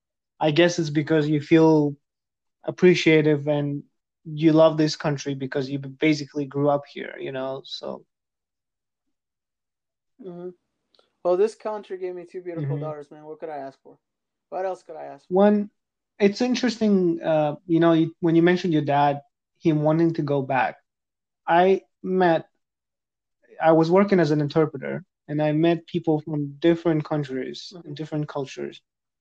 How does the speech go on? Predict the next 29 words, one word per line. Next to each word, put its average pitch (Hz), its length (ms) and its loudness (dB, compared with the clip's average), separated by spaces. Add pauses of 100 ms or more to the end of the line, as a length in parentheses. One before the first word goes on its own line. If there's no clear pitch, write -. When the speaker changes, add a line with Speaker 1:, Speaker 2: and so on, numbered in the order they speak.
(160)
Speaker 1:
And 165 140 4
it's 165 220 -2
either 190 520 4 (340)
people 180 480 4
were 156 500 4 (1500)
in 180 120 6
a 175 40 4
situation 180 580 2
where 151 180 6
they 147 180 4
hated 170 600 4 (200)
living 220 380 0
in 214 120 2
the 208 80 6
United 180 360 4
States, 170 440 0
even 160 260 0
though 156 160 2
they've 147 240 0
been 160 160 0
here 165 220 -4
for 156 160 -4
so 147 200 -6
long, 156 420 -4 (540)
and 151 180 -2
they 147 120 2
are 147 160 4
citizens, 175 800 0
and 131 400 -10